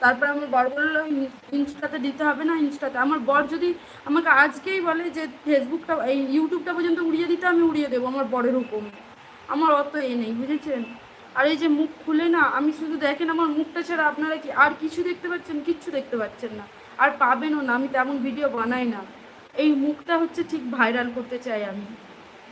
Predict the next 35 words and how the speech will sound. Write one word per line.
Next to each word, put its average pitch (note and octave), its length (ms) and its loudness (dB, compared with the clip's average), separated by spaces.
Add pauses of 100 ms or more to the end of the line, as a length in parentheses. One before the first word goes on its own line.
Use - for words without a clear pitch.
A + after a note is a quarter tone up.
(120)
যাতে C#4 200 2
আমার D4 340 4
চিনে D4+ 280 0
মানুষ, B3 300 -2 (100)
তাহেরা C4 300 2
ইয়াসমিন C4 540 -2
ব্লগ B3 280 -2
নামে C#4 280 -4
যাতে C4 220 -4
আমাকে B3 320 -2 (160)
চিনে। A#3 280 -6 (420)
আমার C4 280 -2
বরকে C4+ 300 0
না D4 100 0
অনেক C#4 320 0
মানুষ C#4+ 260 0 (100)
বলে B3 220 0
জানেন D4+ 340 -2
তো, D#4 160 -4
আমার B3 240 -2 (100)
ভিডিও B3+ 320 0
দেখে, B3 300 -4 (340)
আমার C#4 320 0
মানে D4 180 2
আমার E4 220 4
বর C#4+ 240 4
কাউকে D4+ 260 0
বলে C#4 300 0
না D4 140 -6
যে D4 120 -4
আমার C4+ 200 0
বউ C4 140 -2
ভিডিও C4 360 -4
বানায়, C#4+ 240 -4
চ্যানেলটা C4 360 -4